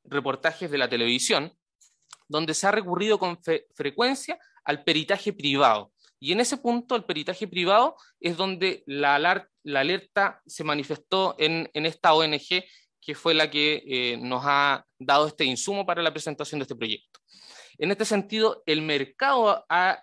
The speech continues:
eh, eh, incor-, se ha incorporado en este tema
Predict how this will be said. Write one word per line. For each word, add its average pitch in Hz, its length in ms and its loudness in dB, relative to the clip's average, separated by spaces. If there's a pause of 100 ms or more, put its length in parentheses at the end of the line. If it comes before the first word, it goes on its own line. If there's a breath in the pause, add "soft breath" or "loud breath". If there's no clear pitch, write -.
eh, 143 360 -6
eh, 127 420 -8 (360)
incor-, 156 440 -4
se 170 140 0
ha - 20 4
incorporado 180 680 2
en 151 80 -2
este 156 240 -10
tema 175 360 -2